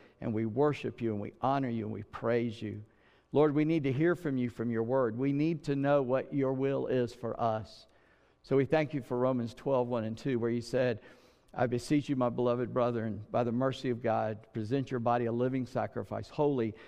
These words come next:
acceptable unto God, which is your reasonable service of worship." Don't be conformed to this world, but be transformed by the renewing of your mind, that you might be able to prove what the good and perfect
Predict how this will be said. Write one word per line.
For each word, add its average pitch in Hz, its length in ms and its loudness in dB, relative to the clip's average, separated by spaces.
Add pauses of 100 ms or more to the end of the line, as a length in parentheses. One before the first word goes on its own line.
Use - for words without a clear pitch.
(180)
acceptable 139 720 0
unto 123 160 -2
God, 113 240 0
which 110 220 -6
is 120 140 -2
your 107 140 -4
reasonable 117 460 -2
service 110 420 -4
of 110 140 -4
worship." 101 440 -8 (480)
Don't 151 160 4
be 160 120 4
conformed 151 540 0
to 143 60 4
this 120 240 -2
world, 110 200 0
but 107 120 -4
be 120 120 -2
transformed 139 800 -2
by 110 100 0
the 110 100 -2
renewing 131 440 -2
of 135 120 -4
your 139 120 -4
mind, 107 500 -6 (480)
that 101 160 -6
you 139 80 2
might 135 260 2
be 127 60 0
able 120 220 0
to 110 60 -6
prove 131 360 -2
what - 160 -6
the 117 80 -6
good 127 420 -2
and 110 160 -10
perfect 110 520 -6